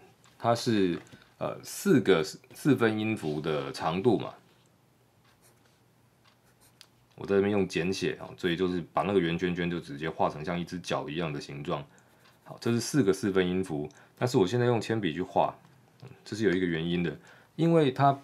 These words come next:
并不是要我们演奏四个四分音符的意思，它只是用四，四分音符在这边当成一个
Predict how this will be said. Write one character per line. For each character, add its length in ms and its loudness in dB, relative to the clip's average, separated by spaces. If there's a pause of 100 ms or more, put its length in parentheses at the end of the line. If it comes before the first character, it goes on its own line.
并 280 6
不 360 -4
是 240 2
要 120 6
我 120 6
们 200 0
演 200 -4
奏 200 2
四 420 0
个 260 0
四 240 2
分 180 0
音 240 -2
符 160 -10
的 140 -6
意 180 -6
思， 180 -10 (480)
它 180 4
只 100 4
是 120 0
用 180 4
四， 300 0 (200)
四 200 0
分 200 6
音 120 2
符 160 -4
在 160 4
这 80 4
边 200 4
当 200 4
成 200 -2
一 120 -2
个 240 -2